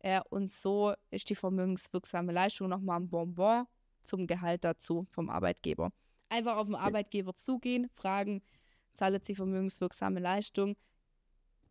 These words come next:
Speaker 1: Zahlen, zahlen eigentlich die meisten. Also einfach fragen, ist völlig normal. Sagen wir mal, meine Bankberaterin hat gesagt, hier,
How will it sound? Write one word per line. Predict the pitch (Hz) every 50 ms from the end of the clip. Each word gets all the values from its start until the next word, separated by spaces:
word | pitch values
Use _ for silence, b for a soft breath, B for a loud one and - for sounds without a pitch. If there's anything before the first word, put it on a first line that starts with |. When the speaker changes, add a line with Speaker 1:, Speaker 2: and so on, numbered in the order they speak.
| _
Speaker 1:
Zahlen, | _ - - 190 185 180 175 175
zahlen | - - 196 185 185 175
eigentlich | 185 170 180 -
die | - -
meisten. | 85 80 - 185 - - - 98 95 - _ _ _ _
Also | - 190 - - - - -
einfach | - 220 214 208
fragen, | - - - - 175 180 196 208 202 202 202 202 208 214 - _ _ _ _ _ _ _ _ _ _ _
ist | - - -
völlig | - - 214 214 226 -
normal. | 214 196 190 180 175 170 175 175 175 -
Sagen | - 180 175 180
wir |
mal, | 180 175
meine | 170 170
Bankberaterin | - - 254 269 - 240 214 214 208 214 220 - 202 208 202
hat | 175 - -
gesagt, | - - - 233 240 - - -
hier, | 233 233 233 226 233 233